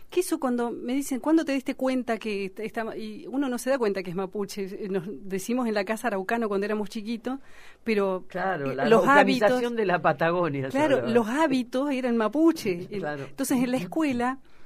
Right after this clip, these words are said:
Speaker 1: las nenitas que andábamos con hilitos en las orejas, éramos mapuche, pero nosotros no sabíamos que eras mapuche. La ñuqué nos había puesto los hilitos y después el coso. Entonces, se hace siempre una ceremonia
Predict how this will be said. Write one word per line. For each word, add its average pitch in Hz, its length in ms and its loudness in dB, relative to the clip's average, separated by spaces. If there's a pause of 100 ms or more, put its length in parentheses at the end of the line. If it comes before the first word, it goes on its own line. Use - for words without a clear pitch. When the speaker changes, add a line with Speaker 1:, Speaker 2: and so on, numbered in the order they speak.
(120)
Speaker 1:
las 196 180 -2
nenitas 226 380 0
que 247 80 -4
andábamos 233 360 -2
con 220 180 -2
hilitos 240 380 -6
en 240 80 -6
las 226 100 -4
orejas, 262 520 -8
éramos 240 600 -6
mapuche, 202 440 -6
pero 226 180 -6
nosotros 285 300 -6
no 226 100 -2
sabíamos 247 360 -4
que - 100 -10
eras 190 120 -6
mapuche. 190 540 -8
La 196 320 -8
ñuqué 196 300 -4
nos 269 120 -2
había 208 220 -4
puesto 226 220 -8
los 214 140 -6
hilitos 247 500 -8
y 202 200 -12
después 220 440 -8
el 185 280 -8
coso. 180 220 -12
Entonces, 226 280 -8
se 262 120 -4
hace 247 180 -6
siempre 240 360 -6
una 202 160 -2
ceremonia 208 680 -6